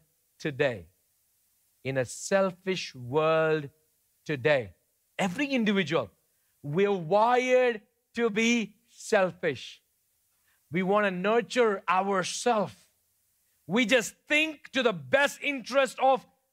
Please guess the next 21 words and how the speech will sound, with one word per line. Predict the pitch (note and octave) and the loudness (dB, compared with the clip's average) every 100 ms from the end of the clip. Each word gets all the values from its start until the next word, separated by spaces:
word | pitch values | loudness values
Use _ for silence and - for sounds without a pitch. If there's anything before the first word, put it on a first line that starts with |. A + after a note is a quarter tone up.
| - | -2
ourselves. | G#3 B3 A#3+ A#3+ A3 - - B3 C4 G#3+ - _ _ _ _ | 2 2 2 0 0 -4 -6 2 4 2 -2 _ _ _ _
It's | G#3+ B3+ - - | -2 -2 -4 2
always | D4+ F4+ E4+ D#4 C#4+ C#4+ A#3+ - _ _ D#3+ | 4 4 4 4 4 2 -2 -6 _ _ -14
me. | E3+ F3+ G#3 C#4+ C4+ D#3+ G#2+ _ _ _ _ - | -10 -4 0 2 2 -2 -10 _ _ _ _ -4
It's | F3 - | -4 -2
always | C4 C#4 D4+ C#4 B3 A#3+ G#3 - _ _ _ - | 2 4 4 2 2 2 -6 -12 _ _ _ -2
I. | G#3 A#3 A3 F3 C3+ G#2+ _ _ _ - | 2 4 4 2 -2 -12 _ _ _ -14
If | |
you | D3 | -4
look | F#3+ A#3 | -2 0
at | C4+ | 2
the | A3+ | 0
selfies, | - B3 A#3+ - A3+ G3 E3 - | 0 0 0 -2 -6 -6 -6 -6
it's | F#3+ F3+ - | -8 -6 2
always | B3+ C4+ B3 A#3 - - | 2 2 0 0 -4 -10
for | A#3 A#3+ A#3+ A3+ G#3 G3+ | 0 4 4 2 -2 -6
me | F3+ F#3 A3+ D4 D#4 B3 D3 _ _ - | -10 -6 -2 0 0 -2 -4 _ _ -4
and | D#3+ F3 E3+ | 0 0 0
my | F#3+ B3 | 0 0
best | A#3 C3 F#3+ - D#3 | -2 -2 -2 -2 -6
looks. | D3 E3 A#2+ | -2 -2 -4